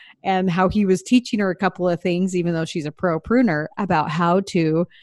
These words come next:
better increase the light with these bushes in her front yard. And she said it, and I just wrote it down immediately. And I'm like, "Yes, faith, increasing <laughs> happiness. Here it is." So I think we all know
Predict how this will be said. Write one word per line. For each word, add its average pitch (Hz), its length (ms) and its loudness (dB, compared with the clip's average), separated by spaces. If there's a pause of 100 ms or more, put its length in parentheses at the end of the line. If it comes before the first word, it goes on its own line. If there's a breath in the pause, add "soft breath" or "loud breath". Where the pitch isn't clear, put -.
(260 soft breath)
better 202 340 2
increase 220 480 0
the 190 100 -4
light 156 240 -4
with 185 140 -6
these 202 180 -6
bushes 262 480 0
in 185 120 -10
her 214 100 -2
front 220 320 -2
yard. 226 360 0
And 196 140 2
she - 180 -4
said 220 320 0
it, 190 120 -2
and - 180 -4
I - 120 -4
just - 260 -10
wrote 190 180 2
it 170 80 -4
down 180 180 -2
immediately. 170 540 0
And 151 100 -4
I'm 151 120 -6
like, 147 300 -8 (220)
"Yes, - 640 -16 (400)
faith, 156 380 -10 (520)
increasing 208 480 4
<laughs> - 60 -4
happiness. 214 680 2 (440 loud breath)
Here 262 220 2
it 262 100 2
is." 202 360 0 (260 loud breath)
So 277 760 0 (240)
I 214 120 0
think 302 300 2
we 262 160 0 (100)
all 247 280 2
know 185 460 0